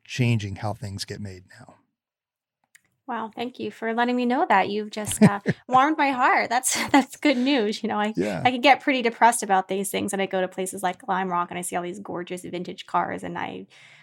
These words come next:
Speaker 2: I panic a little bit about their future, but you've made me feel better.
Speaker 1: Yeah, you know, some of those cars, you've gotta think,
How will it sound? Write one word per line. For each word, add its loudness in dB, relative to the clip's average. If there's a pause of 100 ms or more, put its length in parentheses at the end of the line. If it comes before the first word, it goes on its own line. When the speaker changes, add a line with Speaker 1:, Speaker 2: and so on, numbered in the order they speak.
(120)
Speaker 2:
I -10
panic -10
a -12
little -10
bit -12
about -14
their -14
future, -16
but -14 (300)
you've -10
made -6
me -4
feel -8
better. -10 (480)
Speaker 1:
Yeah, 4
you 0
know, 6
some 2
of 2
those 2
cars, 2
you've 0
gotta 4
think, 0